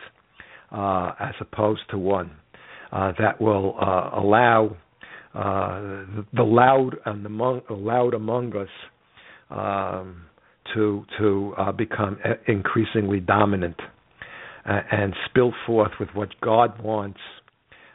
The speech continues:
uh, for all people, uh, and who should be hurt,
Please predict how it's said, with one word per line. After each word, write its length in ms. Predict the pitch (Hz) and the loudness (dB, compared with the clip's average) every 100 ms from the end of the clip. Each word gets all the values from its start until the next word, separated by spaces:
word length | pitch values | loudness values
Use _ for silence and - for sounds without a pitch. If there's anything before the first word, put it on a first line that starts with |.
| - | -8
uh, 220 | 104 95 - | -6 -4 -4
for 80 | |
all 260 | 113 113 120 | -2 4 4
people, 580 | 120 107 98 - 92 85 _ - - - | 4 -4 -4 -6 -6 -10 _ -20 -20 -8
uh, 320 | 101 101 - - | -4 -4 -4 -8
and 300 | 98 98 92 | -10 -10 -8
who 100 | 120 113 | -6 -4
should 140 | - 101 | -6 -6
be 120 | 107 | -8
hurt, 460 | 104 117 107 95 | -6 0 0 0